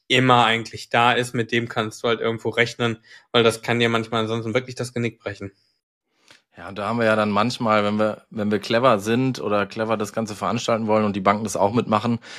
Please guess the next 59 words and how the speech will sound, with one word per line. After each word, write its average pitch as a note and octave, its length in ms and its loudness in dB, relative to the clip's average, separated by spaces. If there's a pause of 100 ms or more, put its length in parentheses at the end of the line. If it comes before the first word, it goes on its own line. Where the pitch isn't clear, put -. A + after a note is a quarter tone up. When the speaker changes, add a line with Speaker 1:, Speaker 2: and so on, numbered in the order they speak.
(140)
Speaker 2:
haben G#2+ 200 -2
wir A#2 120 4
vielleicht B2 600 2
noch B2+ 100 -2
die A#2 120 -4
Möglichkeit, A#2 640 2
einen A2+ 120 -4
Jahresdurchschnitt G2+ 680 0
zu E2 140 -12
bilden. E2 420 -6 (160)
Ne, G2 240 -2
das G2+ 180 -4
haben G#2 80 -6
wir G2+ 140 4
das G2 140 -2
ein G#2+ 180 0
oder G2+ 100 4
andere G2 220 2
auch G2+ 100 4
schon A#2 160 0
mal A2 100 4
gemacht G#2+ 340 2
als F#2+ 120 -2
Argumentationshilfe A2 1300 2 (440)
dafür, G#2+ 320 0
dass G#2 180 0
das - 260 -6
einfach G#2+ 360 -4
mal A2 100 2
eine G2+ 180 4
Ausnahme C3 600 4
war, C3 180 4
dass A#2 220 0
der A#2+ 100 0
Kunde C3+ 320 0
in B2+ 140 2
dem C3 160 0
Monat C3 260 0
nicht B2+ 140 -6
so C3 80 -6
viel C#3 260 -6
hatte. E3 400 -2 (400)
Dass - 100 -12
wir A#2+ 60 -2
dann A2+ 60 0
sagen, A2 200 6
okay, D3+ 280 2
was C3+ 120 -4
hat A2+ 100 2
er A2+ 80 2
denn G#2 180 0
in G2+ 100 -6
den G2+ 200 -2
letzten G#2 300 -4
zwei, F#2+ 240 -2
drei G#2+ 240 4
Jahren A#2+ 400 6
im G#2+ 100 -2
Schnitt - 380 -4